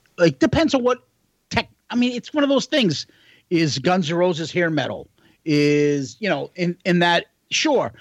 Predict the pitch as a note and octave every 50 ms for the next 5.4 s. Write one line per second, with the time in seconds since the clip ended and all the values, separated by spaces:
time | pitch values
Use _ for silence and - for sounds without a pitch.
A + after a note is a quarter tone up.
0 | - - - G3 A3+ F#3 A3 G#3+ F#3 G#3+ A3+ A3+ A3 G#3 - - B3 A3+ G#3 G3+
1 | G3+ G#3+ G#3 G#3 G3+ G3 E3+ F#3 G3+ G#3 G3+ G3 F#3 G3+ G3 G3 F#3+ F#3 F3+ F3
2 | E3 D#3+ D#3 - _ _ _ _ _ _ _ _ _ - C3 C3 B2+ F#3+ G#3 A3
3 | A3+ A3+ A3 G#3+ F3 G3 A3+ A#3 A#3 A3+ G#3+ G#3 F#3+ F3+ E3+ C3 - G#3 G#3+ G#3+
4 | G3+ F3 D3+ C#3 C3+ C3 E3 A#3+ A3+ _ _ _ _ _ _ _ _ _ - D3+
5 | D#3 E3 E3+ F3 F#3+ A#3+ A#3+